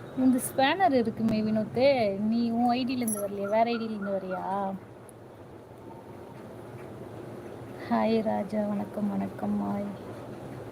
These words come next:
சிவசக்தி வினோத். அப்படியா? ஏன்னா உனக்கு ஸ்பேனர் இருக்குல்ல வினோத்து, அதுக்காக தான் பார்த்தேன், வேற ஒன்றும் இல்லைம்மா.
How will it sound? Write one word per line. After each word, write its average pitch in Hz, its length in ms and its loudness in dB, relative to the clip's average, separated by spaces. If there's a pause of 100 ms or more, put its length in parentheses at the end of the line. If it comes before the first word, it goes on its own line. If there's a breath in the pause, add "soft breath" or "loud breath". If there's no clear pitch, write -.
(200)
சிவசக்தி 208 540 -4
வினோத். 196 540 0
அப்படியா? 196 640 4 (420 loud breath)
ஏன்னா 254 160 6
உனக்கு 247 800 4
ஸ்பேனர் 262 440 4
இருக்குல்ல 208 320 2
வினோத்து, 202 360 0
அதுக்காக 202 420 0
தான் 202 180 -4
பார்த்தேன், 190 280 -4
வேற 185 160 -2
ஒன்றும் 185 360 -4
இல்லைம்மா. 185 480 -6